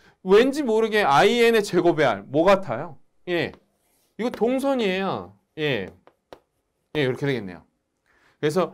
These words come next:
여러분들이 익히 알고 있는 공식에서, 예, 바로바로 이렇게 이어져 가시는 거예요. 예, 아주 많은 공식을 암기하실 필요까지는 없습니다. 사실은요.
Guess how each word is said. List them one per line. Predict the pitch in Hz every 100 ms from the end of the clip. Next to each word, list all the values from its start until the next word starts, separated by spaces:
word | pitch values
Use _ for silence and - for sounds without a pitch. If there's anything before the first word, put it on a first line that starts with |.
| _
여러분들이 | 127 135 156 165 147
익히 | 123 -
알고 | 156 123 139 175
있는 | 190 190 196 208 208
공식에서, | - 135 139 208 180 190 226 - -
예, | 190 196
바로바로 | 196 143 190 185 180
이렇게 | 143 117 156
이어져 | 113 123 156 165
가시는 | - 107 156 160 135
거예요. | 101 87 87 _ _ _ _ -
예, | 95 92 98
아주 | 95 127
많은 | 110 127 143
공식을 | 131 135 147
암기하실 | 95 117 147 147 156
필요까지는 | 170 156 190 202 175
없습니다. | 156 202 - 208 196 151
사실은요. | 151 196 196 185 131 143